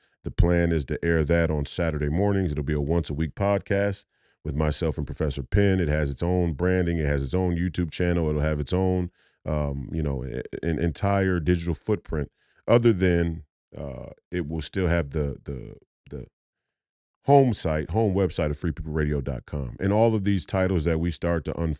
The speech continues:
unroll or, or start to release will be under the, the, the website, uh, free people radio dot com, but you'll be able to find them on their individual social media channels, as well as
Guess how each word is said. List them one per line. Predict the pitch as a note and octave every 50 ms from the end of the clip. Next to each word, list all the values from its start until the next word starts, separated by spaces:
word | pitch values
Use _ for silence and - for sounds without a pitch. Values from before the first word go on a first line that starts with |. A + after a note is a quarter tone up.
| - _ -
unroll | E2 D#2+ D#2 D2 D2 F2 F2+ F2 F2 E2+ E2 D#2
or, | C#2+ - -
or | C#2+ C2+ -
start | - - - E2 D#2+ D#2+ -
to | - D#2 C#2+ C2+ - _ _ _ _ _ -
release | E2 D#2+ D#2+ D#2+ F2+ G2 G2+ G2+ F#2+ - - -
will | D2+ D#2+ F2+ F#2+ F#2 F2
be | D2 C#2+ E2+ F2 E2+ D#2+ D#2+ D#2
under | - F2 F2+ F2+ E2+ D#2+
the, | C#2+ D2 D2+ C#2+ C2+ B1+ - _ _ _ _ _ _ _ _ _ -
the, | D2+ D2+ D2+ -
the | C2 D#2 C#2+
website, | C2+ F2+ G2 G2 E2+ - - D#2 D2 D2 C#2+ - -
uh, | C2 B1+ C#2
free | - - - F2+ D#2+
people | - - C2+ D2
radio | D#2+ D#2 D2+ D2 D2+ C#2+
dot | B1+ - C#2+ C#2 -
com, | - - G2 F2 E2+ D#2 C#2+
but | D2 C#2 -
you'll | D#2+ D2+
be | C#2+ D#2+
able | D#2 D2 C2+
to | C#2
find | - - F2 F2 E2+ E2 E2 D#2+ D2+
them | D2+ D2+ D2+
on | D2+ D2 D2
their | D2 -
individual | D#2+ D#2+ D#2+ D2 C#2+ C#2 E2 D#2+ C#2 C#2+ D2+ D2
social | C#2+ - E2 D#2 D2+ - - D2
media | D#2+ E2 D2+ D#2 D2+
channels, | C#2 - - D2+ D2+ D2 D2 C#2+ - - _ _ _ _ _
as | - F2+ E2+ D#2
well | F#2 C3 D3+ D#3+ D3 A2
as | F2+ E2+ E2 D#2+ E2 E2 -